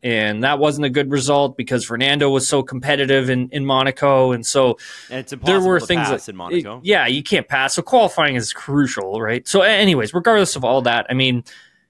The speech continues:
Speaker 1: he needs to have a good, strong season, needs to be consistent for sure, uh, and just keep learning from Alonso as much as you can. I think if you, like, last, the last, I wanna say, ooh, I wanna say the last four races. So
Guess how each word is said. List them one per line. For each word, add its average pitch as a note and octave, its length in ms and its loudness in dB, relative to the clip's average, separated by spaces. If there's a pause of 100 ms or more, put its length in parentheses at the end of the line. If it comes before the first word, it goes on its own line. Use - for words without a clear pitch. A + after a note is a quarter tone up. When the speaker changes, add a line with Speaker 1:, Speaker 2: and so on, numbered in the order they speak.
Speaker 1:
he D#3+ 100 0
needs F#3+ 160 4
to G3 80 4
have F#3+ 120 0
a E3+ 40 2
good, E3 200 2
strong E3 280 0
season, E3 460 2
needs D#3 180 0
to - 40 -10
be D#3+ 100 2
consistent D#3 540 -2
for - 120 -14
sure, E3+ 500 4 (460)
uh, C3 360 2
and C3+ 120 -2
just D#3 200 -2
keep F#3 220 -2
learning D#3 320 2
from B2+ 460 0 (180)
Alonso C#3 420 0
as B2 140 0
much C3 220 -2
as A2+ 80 -4
you A2 80 -8
can. C3+ 420 -2
I G#3+ 160 0
think B3+ 240 -2
if B3 140 -2
you, F3 380 2 (320)
like, D#3 260 0
last, E3+ 840 0 (300)
the D3+ 100 2
last, F3 380 2
I E3 60 2
wanna D#3 200 0
say, C#3 720 2 (220)
ooh, A#2+ 600 -12 (160)
I D3 60 -14
wanna F#3 160 -8
say C#3+ 240 -6
the G2 120 -18
last C3 280 -4
four F#3 800 0
races. F3+ 560 2
So D3 240 2